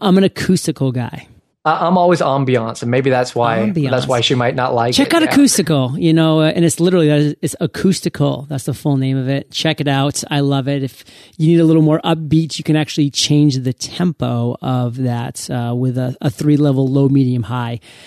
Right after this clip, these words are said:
Speaker 1: Now, if you could recommend one book for our listeners, what would it be and why?
Speaker 2: Ah, great question. Um, you know, I don't, I haven't really read a book in a while. I've started a bunch. I haven't finished one in a long time.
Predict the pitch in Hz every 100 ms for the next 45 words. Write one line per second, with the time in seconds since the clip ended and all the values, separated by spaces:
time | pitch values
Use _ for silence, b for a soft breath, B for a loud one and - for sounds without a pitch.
0 | B - 196 208 294 285 254 226 190 165
1 | 170 143 160 185 208 - 139 135 165 -
2 | 147 147 143 131 147 - 120 117 117 -
3 | _ _ 190 294 311 185 220 151 120 139
4 | 127 - _ _ _ _ _ _ _ _
5 | _ 143 160 131 117 208 - 175 165 -
6 | 123 117 147 147 143 147 143 143 - 185
7 | 202 170 262 240 175 269 392 240 254 226
8 | 156 185 165 165 165 139 127 156 135 -
9 | 143 208 196 170 202 196 139 214 175 -
10 | 156 175 - 170 147 135 139 143 139 131
11 | 131 143